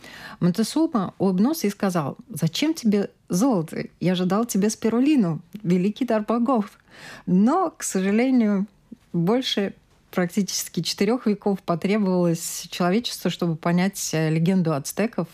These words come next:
и вот оценить, э, вообще этот, э,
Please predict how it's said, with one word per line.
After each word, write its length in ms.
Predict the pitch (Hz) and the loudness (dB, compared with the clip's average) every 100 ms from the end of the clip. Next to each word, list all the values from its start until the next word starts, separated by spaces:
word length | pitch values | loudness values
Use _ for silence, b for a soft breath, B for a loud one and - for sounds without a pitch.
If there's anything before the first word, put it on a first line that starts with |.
| - | -8
и 180 | 156 | -2
вот 300 | 151 156 160 B B B B B B | 0 0 -4 B B B B B B
оценить, 840 | 165 151 - 180 196 220 - - | -4 -2 0 4 4 2 -2 -8
э, 360 | - 151 135 131 - | -6 -4 -4 -6 -8
вообще 720 | - 156 - - 165 147 143 - B B _ | -4 -4 -2 0 0 0 -2 -6 B B _
этот, 220 | 190 - _ - | -6 -6 _ -4
э, 420 | 165 160 143 - | 0 0 -2 -4